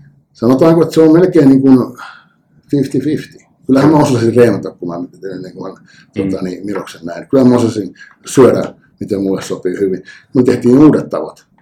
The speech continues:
Speaker 2: Kyllä.
Speaker 1: Ja tässähän tullaan taas siihen kysymykseen, että tää nykypäivänä on, ollaan helvetin voimakkaasti siinä, mikä, mikä treeni toimii, mikä,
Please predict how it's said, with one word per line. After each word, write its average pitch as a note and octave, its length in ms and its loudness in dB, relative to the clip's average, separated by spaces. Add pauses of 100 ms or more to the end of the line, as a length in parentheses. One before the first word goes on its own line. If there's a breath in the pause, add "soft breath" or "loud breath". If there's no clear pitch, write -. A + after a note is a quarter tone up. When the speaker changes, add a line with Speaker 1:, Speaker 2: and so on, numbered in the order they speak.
(140)
Speaker 2:
Kyllä. G#2+ 340 -2
Speaker 1:
Ja F#2+ 240 -6
tässähän D#3 420 2
tullaan A#2+ 360 2
taas D3 240 0
siihen A#2 200 2
kysymykseen, A2+ 600 0
että - 260 -8 (400 loud breath)
tää A2+ 140 0
nykypäivänä A2+ 800 2
on, A2 280 -4 (720 loud breath)
ollaan A#2 260 2
helvetin B2 720 2
voimakkaasti A2+ 960 0 (260 soft breath)
siinä, A#2 380 4 (100)
mikä, A#2 280 0
mikä A#2+ 260 0
treeni G2+ 320 -2
toimii, G#2+ 500 2 (320 soft breath)
mikä, A2 220 -4